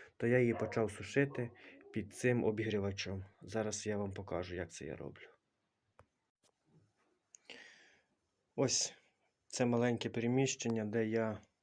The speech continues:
потихеньку, е, почав сушити, е, свою сою. Наразі я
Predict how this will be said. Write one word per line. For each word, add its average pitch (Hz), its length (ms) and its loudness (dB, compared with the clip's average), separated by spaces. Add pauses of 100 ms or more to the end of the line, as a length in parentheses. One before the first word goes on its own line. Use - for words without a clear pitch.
(1700)
потихеньку, 123 840 -2 (1040)
е, 95 220 -12
почав 110 340 -4
сушити, 117 640 -6 (640)
е, 104 220 -14
свою 98 380 -8
сою. - 380 -14 (3500)
Наразі 120 500 0
я 107 300 0